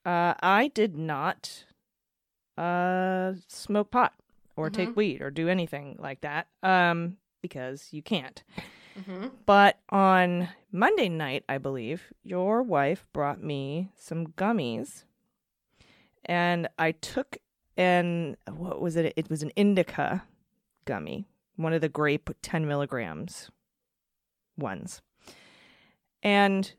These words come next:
Speaker 2: How was it?
Speaker 1: well, here's a snippet of a conversation that we had <laughs>
Speaker 2: <laughs>
Speaker 1: from, from, from this. I said, "Shaq is friends with the general?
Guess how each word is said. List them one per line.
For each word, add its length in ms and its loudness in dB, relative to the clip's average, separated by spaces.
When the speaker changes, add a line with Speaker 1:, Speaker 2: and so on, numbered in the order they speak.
Speaker 2:
How 340 -2
was 320 -4
it? 280 -2
Speaker 1:
well, 540 4
here's 280 0
a 80 -2
snippet 680 0
of 120 0
a 60 -4
conversation 760 -2
that 140 -8
we 120 -8
had 380 -6
<laughs> 240 -4
Speaker 2:
<laughs> 540 -20
Speaker 1:
from, 500 0
from, 400 -4
from 260 -6
this. 300 -10
I 160 10
said, 340 6
"Shaq 380 4
is 160 0
friends 400 4
with 160 2
the 80 0
general? 560 2